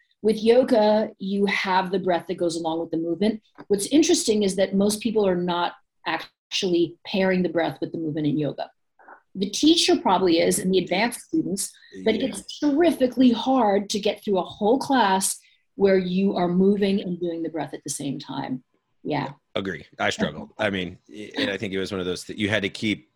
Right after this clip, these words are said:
Speaker 2: coming back to. I mean, a lot like mindfulness or meditation. It was like you had, when a teacher kept reminding you.
Speaker 1: Yeah.
Speaker 2: Yeah, but I was like, yeah, you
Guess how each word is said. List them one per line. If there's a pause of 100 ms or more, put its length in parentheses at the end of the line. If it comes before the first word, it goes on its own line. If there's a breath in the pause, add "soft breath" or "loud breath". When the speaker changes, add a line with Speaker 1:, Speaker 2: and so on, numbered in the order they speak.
(100)
Speaker 2:
coming
back
to.
I
mean,
a
lot
like
mindfulness
or
meditation.
It
was
like
you
had,
when
a
teacher
kept (520)
reminding
you. (460 loud breath)
Speaker 1:
Yeah. (300 loud breath)
Speaker 2:
Yeah,
but
I
was
like,
yeah,
you